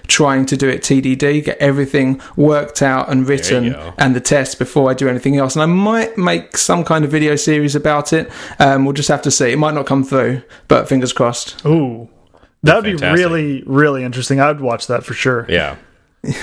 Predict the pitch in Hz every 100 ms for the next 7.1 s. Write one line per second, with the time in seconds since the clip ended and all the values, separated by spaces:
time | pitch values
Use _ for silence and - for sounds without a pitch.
0 | 143 - 190 170 185 185 220 226 208 180
1 | - 190 - 180 170 170 160 151 151 135
2 | 123 117 113 107 - _ _ _ _ -
3 | 147 143 139 - 170 - - 156 151 151
4 | 151 127 - 131 120 - - 143 131 131
5 | 127 123 117 - - - 135 127 123 120
6 | 131 131 135 - 135 123 - 135 156 175